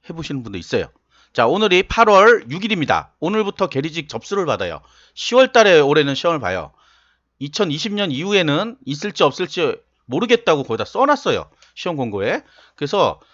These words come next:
요거 들으시는 분들은 지금 요, 오늘 접수를 하신 분들만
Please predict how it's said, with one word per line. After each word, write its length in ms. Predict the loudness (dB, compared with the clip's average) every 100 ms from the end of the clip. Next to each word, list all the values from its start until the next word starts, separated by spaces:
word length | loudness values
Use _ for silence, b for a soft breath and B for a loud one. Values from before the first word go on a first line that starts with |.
| b b -8
요거 260 | -2 -2 -2
들으시는 420 | -4 -6 -8 -10
분들은 340 | -8 -6 -6
지금 320 | -8 -12 -12 -8
요, 160 | -8 -6
오늘 260 | -2 0 0
접수를 360 | -4 -4 -6
하신 360 | -6 -4 -6 -4
분들만 480 | -6 -2 0 0